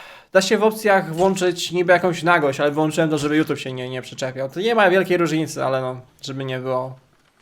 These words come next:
Okej, co tutaj ma? <laughs> Jaki uśmiechnięty. Jaki uś-, ten kolejny jakieś pokebole wnosi, no. Żadnych pokeboli w naszym kraju. Won. Popełniliście błąd przychodząc tutaj. Ja nic nie wiem, ja też nic nie wiem.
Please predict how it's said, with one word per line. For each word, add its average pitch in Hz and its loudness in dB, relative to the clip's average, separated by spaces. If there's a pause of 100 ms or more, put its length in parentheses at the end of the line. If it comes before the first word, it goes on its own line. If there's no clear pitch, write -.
(580)
Okej, 139 -8
co 175 -2
tutaj 160 -6
ma? 131 -6
<laughs> 165 -2
Jaki - 6
uśmiechnięty. 170 2 (240)
Jaki 254 4
uś-, 226 2
ten 240 4
kolejny 202 6
jakieś 170 2
pokebole 175 6
wnosi, 147 0
no. 147 -2 (540)
Żadnych 208 4
pokeboli 180 -2
w - -4
naszym 156 -2 (120)
kraju. 160 -2 (840)
Won. 151 2 (420)
Popełniliście 185 0
błąd 175 4
przychodząc 139 -4
tutaj. 143 -8
Ja 151 0
nic 156 -4
nie 135 0
wiem, 170 -4
ja 190 -2
też 180 0
nic 127 -10
nie 135 2
wiem. 135 -4